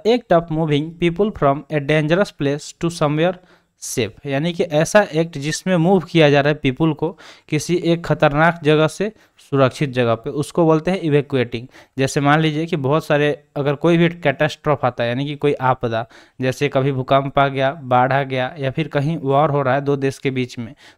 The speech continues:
तो जो वहाँ के आम जनता है, जो पीपल है, पब्लिक है, उन्हें डेंजरस जगह से सेफ जगह पे ले जाने को इवैक्यूएट बोलते हैं। क्या बोलते हैं, इवैक्यूएटिंग। अगर इसके हिंदी मीनिंग की बात करें तो निकास हो जाएगा, यानी कि किसी को निकालना, कहीं फंसे हुए हैं जो, उनको।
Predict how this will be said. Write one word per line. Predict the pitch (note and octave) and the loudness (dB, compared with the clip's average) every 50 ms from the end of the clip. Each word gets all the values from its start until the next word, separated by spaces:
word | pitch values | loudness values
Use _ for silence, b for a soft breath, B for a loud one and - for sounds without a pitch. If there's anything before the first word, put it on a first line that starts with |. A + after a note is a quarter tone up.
| b - | b -8
तो | D3 | -6
जो | C#3+ D3 E3+ | -2 0 0
वहाँ | F3+ E3 F3 F3+ F3+ - | 2 2 2 0 -2 -4
के | E3+ E3 F3+ | -4 -4 -4
आम | F3 - D#3 E3 F3 E3+ | -2 -2 -2 0 0 0
जनता | D3 D#3 D#3 D3+ C#3 - C3 | 0 0 0 -2 -2 -2 -2
है, | C#3 D3+ | -2 -2
जो | D3+ D#3 | -6 -8
पीपल | - - D#3 D3+ D3+ - F3 D#3+ | -4 -4 -4 -4 -2 -2 -2 -2
है, | C#3 D#3 D#3+ | -2 -4 -2
पब्लिक | - - C#3 C3+ D3 D#3 D#3+ D#3 _ - | 0 0 0 0 -2 -4 -6 -6 _ -8
है, | D3 C#3+ F3 - B B B B B B B B B - | -8 -8 -8 -10 B B B B B B B B B -2
उन्हें | D3 D#3 E3+ F3+ F3+ F3 - | 0 0 2 0 -2 -4 -6
डेंजरस | D#3+ C#3+ D#3 D#3+ E3 D3+ F3 F#3+ F#3+ - | -2 0 2 2 2 2 2 2 2 4
जगह | - E3 D3+ D#3+ D#3+ | 2 2 4 4 2
से | E3 - G#3 A3+ A#3+ - - | 0 0 -2 -2 -2 -4 -10
सेफ | - - - - F#3 E3 E3 | -14 -4 0 2 2 2 2
जगह | C#3+ D#3 D#3 D#3+ E3+ | 2 2 4 4 2
पे | E3+ E3 D#3 | 2 0 0
ले | D3 D#3 D3+ | 0 2 2
जाने | D3 D3 D3+ D#3 | 2 0 0 -2
को | D#3+ F#3 G3+ G#3 | -4 -4 -6 -4
इवैक्यूएट | D3 C#3+ C3+ C#3+ C3+ - C#3+ C#3+ C#3 C3 | -2 -2 0 -2 0 0 0 0 0 -2
बोलते | B2+ A#2+ A#2 A2+ A#2 - | -4 -4 -4 -6 -6 -10
हैं। | A#2+ A#2 | -12 -6
क्या | - C#3+ C3 | -4 -2 -2
बोलते | C#3 C#3+ C#3+ F3+ | -2 -2 -4 -6
हैं, | F#3+ F3 | -6 -6
इवैक्यूएटिंग। | D#3 C#3 B2+ C3 - - B2 A2+ A2+ - A2+ A2+ B2 B B B B B B - | -4 -4 -4 -4 -4 -4 -6 -6 -6 -8 -14 -16 -16 B B B B B B -4
अगर | B2+ B2 C3+ C3+ | -2 0 0 -2
इसके | C#3+ D3 - - E3+ | -2 -4 -2 -2 0
हिंदी | D3+ D#3 D#3+ E3 F3+ | 0 0 0 0 0
मीनिंग | F#3+ F#3+ F#3 F3+ F3+ | -2 -2 -2 -2 -2
की | E3+ F3+ | -2 0
बात | D#3+ D3 C#3+ C#3+ C#3+ | 2 2 2 2 2
करें | C#3+ D#3+ E3 | 0 -2 -2
तो | E3 D#3 | -2 -2
निकास | D3 D3 C#3 - D3 C#3+ D3 - | 0 -2 0 2 2 2 2 0
हो | - C3+ | -2 -4
जाएगा, | C#3+ C3+ C3+ | -4 -2 -2
यानी | D3 D3 C#3+ D#3+ E3 | -4 -4 -4 -4 -6
कि | D#3+ D#3 | -6 -8
किसी | - - D3+ - - E3 | -10 -10 -10 -8 -10 -4
को | E3+ E3+ | -2 0
निकालना, | D#3 D3+ D3 C#3+ - C#3 C3 C3 C3+ C3+ C#3+ E3 G3 - - | 0 2 0 2 4 4 4 4 4 2 -2 -4 -6 -8 -6
कहीं | - C#3 C#3+ E3 E3 | -2 -2 -2 -2 -2
फंसे | E3 - C#3 B2+ - D3 | -2 -4 -2 -2 0 0
हुए | C#3 C3+ C#3 C#3 | 0 0 0 0
हैं | C3+ C3+ C3+ B2 | -2 -2 -4 -4
जो, | B2+ C#3+ F3+ | -6 -6 -8
उनको। | - - C#3+ C3 B2 - C#3+ E3 F#3 | -8 -8 -10 -10 -8 -8 -8 -10 -10